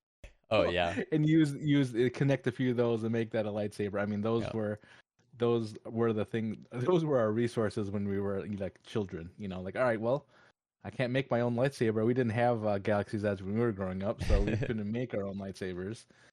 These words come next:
Speaker 2: Um, you just made do, and everyone knew that that was your thing, and yeah, it was just, uh, and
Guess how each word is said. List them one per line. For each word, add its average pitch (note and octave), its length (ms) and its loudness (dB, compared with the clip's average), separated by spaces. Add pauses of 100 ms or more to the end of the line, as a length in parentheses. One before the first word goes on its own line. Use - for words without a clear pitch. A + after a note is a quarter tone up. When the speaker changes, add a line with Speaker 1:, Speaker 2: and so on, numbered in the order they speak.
(240)
Speaker 2:
Um, G2 320 -6
you A2 80 -2
just A2+ 220 -4
made G#2+ 260 -4
do, A2 220 -2
and G#2+ 260 -2
everyone A#2 600 0
knew A2 200 0
that G2+ 140 -6
that G2+ 180 -2
was G2 180 -6
your G#2 100 -4
thing, G2+ 340 -8
and F#2 200 -8
yeah, F2 200 -6
it F#2 100 -6
was G2+ 180 -6
just, F#2+ 260 -12
uh, D2+ 220 -6 (560)
and G2 420 -6